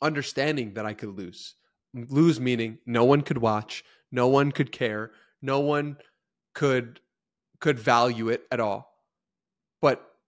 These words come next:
would that still be a win for me? And the answer is yes. I knew that when I was training for, I'm training for this marathon right now. It's like,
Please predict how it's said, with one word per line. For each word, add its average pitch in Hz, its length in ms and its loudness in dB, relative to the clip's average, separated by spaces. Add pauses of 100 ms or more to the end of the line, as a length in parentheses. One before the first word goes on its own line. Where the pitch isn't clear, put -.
(440)
would 143 240 2
that 151 240 2
still 143 200 -2
be 139 100 -6
a 117 80 -2
win 107 240 -6
for 101 180 -12
me? 95 220 -18 (640)
And 123 120 -2
the 127 100 2
answer 131 300 0
is - 340 -10
yes. 107 460 -8 (480)
I 143 120 0
knew 175 220 4
that 151 180 2
when 143 100 0
I 143 140 2
was 147 140 -4
training 139 380 -4
for, 127 400 -6
I'm 135 140 -4
training 135 240 -2
for 131 140 -6
this 117 160 -8
marathon 113 420 -2
right 107 180 -6
now. 98 220 -10 (680)
It's - 100 -6
like, 135 240 0